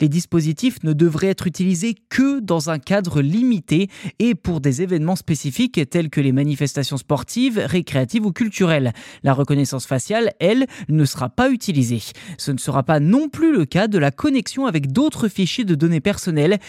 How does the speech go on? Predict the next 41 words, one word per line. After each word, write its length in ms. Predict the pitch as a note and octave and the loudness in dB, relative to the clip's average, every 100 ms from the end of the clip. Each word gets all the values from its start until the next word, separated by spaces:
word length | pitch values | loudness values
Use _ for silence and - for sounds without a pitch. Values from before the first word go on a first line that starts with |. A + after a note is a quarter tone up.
| - | -16
qui 140 | - A3 | -2 0
auraient 160 | F#3 | 2
permis 320 | E3 E3 F#3 F#3 | 2 0 0 2
d'identifier 540 | F3+ F3+ E3+ E3 G#3 | 2 2 0 0 0
des 160 | D3+ C#3+ | 0 0
individus. 600 | E3+ E3 C3+ A#2+ A2 - - - - | -2 0 0 0 -4 -8 -16 -10 0
De 100 | C#3 | 0
plus, 360 | D#3+ B3+ A#3+ - F3 | 2 0 0 -8 -6
un 180 | - D3 | 0 2
humain 280 | D3+ F#3+ B3 | 4 4 2
sera 300 | - D#3+ C#3+ | 0 -2 -2
toujours 520 | - D4 C4+ G#3 B3+ | 0 0 2 2 0
présent 500 | - - G3+ C3+ D3+ | -2 0 0 2 0
pour 180 | F#3 F3 | -2 -6
pouvoir 380 | - D3 D#3 C3 | -2 0 2 0
réagir 600 | C3 A#3+ F#3 C3+ A3+ - - | 0 0 0 0 -2 -2 0
en 140 | D4 | 0
fonction 440 | - G#3 E3 - | 0 -8 -6 -2
des 240 | G#3 D#3 C3 | 0 0 0
alertes 360 | C#3 G3+ - | 0 -2 -2
des 160 | C#3+ C3+ | -4 -2
différents 440 | C#3 G3+ G#3+ F#3+ | -2 -2 0 2
dispositifs, 680 | F3 D#3+ D3 B2+ A#2+ A#3 - - - - | 0 0 0 -2 0 -2 -2 -10 -18 -10
sans 200 | - C4 | -8 -6
compter 320 | F3+ D#3 B3 | -4 -2 0
que 120 | - | 0
les 220 | C#3 B2 | 0 0
images 300 | F3 D#3 - | 0 0 -2
traitées 400 | - D#3+ - A3+ - G3+ | -2 -2 0 0 -2 -2
ne 120 | D#3 | 2
devraient 420 | D3 C4+ A3+ F3 C#3+ | 4 2 2 0 0
pas 220 | E3 F#3 | 2 0
être 220 | - C#3+ | 0 -4
conservées 680 | - G#3 - D#3 C3 C3+ F#3+ | -2 -2 -2 -4 0 0 2
d'après 380 | C3 C3 - G3+ | 0 -2 0 0
le 100 | D#3+ | 0
contenu 400 | - C#3 G3+ A#3 | -2 -2 0 0
du 140 | D3+ | 0
texte 320 | G#3+ A#3 - | 0 -2 -2
de 100 | D#3+ | 0
loi. 280 | C#3 B2+ G#2 | 0 0 -2